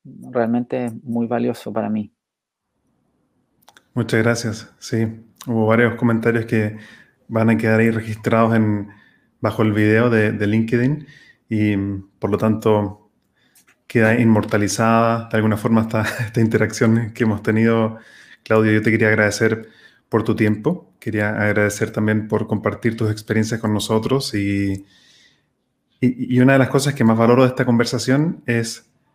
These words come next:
Speaker 2: un, un ambiente que yo siento muy como agradable, tranquilidad y paz que sentí al conversar contigo y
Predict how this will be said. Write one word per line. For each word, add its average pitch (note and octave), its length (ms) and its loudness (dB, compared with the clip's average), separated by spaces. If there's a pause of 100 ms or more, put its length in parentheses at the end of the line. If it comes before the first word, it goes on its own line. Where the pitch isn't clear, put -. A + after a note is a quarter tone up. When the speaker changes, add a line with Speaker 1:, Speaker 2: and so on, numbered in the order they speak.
(580)
Speaker 2:
un, A2 880 0
un B2+ 120 4
ambiente B2+ 920 2 (1120)
que A#2+ 120 2
yo A2+ 120 6
siento B2 440 2
muy B2 400 4 (1400)
como A2+ 580 0 (200)
agradable, B2 880 2
tranquilidad A2 960 0
y G2+ 400 -2
paz - 580 -6 (440)
que A#2+ 100 -4
sentí A#2 580 -2
al A2+ 160 -2
conversar A2+ 420 0
contigo B2 540 -2
y G#2+ 220 -4